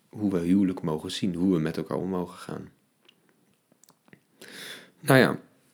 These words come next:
misschien, ondanks dat het dus wel iets met cultuur te maken heeft, is deze tekst zo gek nog niet. En is dit wel een mooi beeld waar we in relaties naar mogen streven, hoe we met elkaar mogen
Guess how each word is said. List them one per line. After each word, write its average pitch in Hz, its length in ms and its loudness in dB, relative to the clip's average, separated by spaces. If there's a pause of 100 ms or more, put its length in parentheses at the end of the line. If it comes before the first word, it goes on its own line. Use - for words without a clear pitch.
(120)
misschien, 120 720 0 (600)
ondanks 101 340 4
dat 82 180 0
het 82 120 -2
dus 80 140 -4
wel 73 140 -2
iets 139 180 2
met 135 140 4
cultuur 110 340 0
te - 100 -8
maken 92 340 0
heeft, - 340 -6 (300)
is 98 220 -4
deze - 320 -2
tekst - 260 -4
zo 71 100 -4
gek 69 240 -6
nog - 160 -10
niet. - 240 -14 (200)
En 78 200 -4
is - 120 -6
dit - 180 -8
wel 82 380 -6 (220)
een 87 220 0
mooi 87 380 6
beeld 82 520 0 (680)
waar 82 260 2
we 80 160 -2
in 85 180 -2
relaties 78 480 -2
naar 82 160 -6
mogen 78 240 -6
streven, 101 440 0
hoe 87 240 -2
we 76 80 -4
met 69 140 -6
elkaar 67 320 -6
mogen 73 300 -10